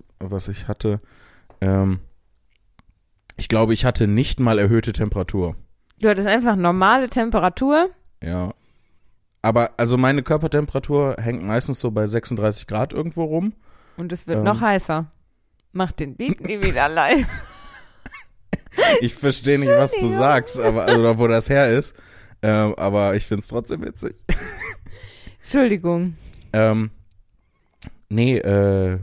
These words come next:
Speaker 1: und ich war dann, also sechsunddreißig Komma und ein bisschen ist meine Körpertemperatur normalerweise.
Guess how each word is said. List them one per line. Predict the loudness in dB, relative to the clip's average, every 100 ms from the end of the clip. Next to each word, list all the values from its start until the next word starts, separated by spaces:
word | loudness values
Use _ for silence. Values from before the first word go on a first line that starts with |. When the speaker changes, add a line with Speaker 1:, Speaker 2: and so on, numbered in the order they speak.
| -8
Speaker 1:
und | -4 -4 -4
ich | -4
war | 0 0
dann, | 0 -2 -4 -6
also | -8 -4 -4 -6 -8
sechsunddreißig | -6 -6 -4 -4 -4 -6 -8
Komma | -6 -4
und | -4 -8
ein |
bisschen | -6 -6 -6 -6
ist | -8
meine | -6 -6
Körpertemperatur | -6 -4 -4 -4 -6 -4 -4
normalerweise. | -4 -4 -4 -2 -2 -4